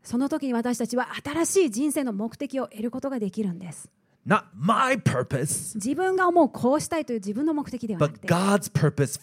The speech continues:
Speaker 2: for my life.
Speaker 1: 神様が私たちに用意してくださっている本来の目的を私たちが歩むことができる。
Speaker 2: And every day after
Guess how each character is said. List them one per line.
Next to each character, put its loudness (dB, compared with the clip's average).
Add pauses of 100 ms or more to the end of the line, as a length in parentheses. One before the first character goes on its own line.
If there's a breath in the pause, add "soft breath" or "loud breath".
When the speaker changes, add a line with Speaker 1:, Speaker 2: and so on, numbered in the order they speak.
(120)
Speaker 2:
for 6 (200)
my -2 (120)
life. -14 (100)
Speaker 1:
神 -8
様 -4
が -6
私 -12
た -8
ち -10
に -4
用 2
意 -4
し -12
て -8
く -8
だ -4
さ -8
っ -6
て -10
い -4
る 0
本 -4
来 -2
の 0
目 -2
的 -6
を 2 (320 loud breath)
私 -8
た -8
ち -10
が -6
歩 -6
む -2
こ -10
と -8
が -8
で -10
き -14
る。 -20 (320)
Speaker 2:
And -8
every -2
day 2
after 0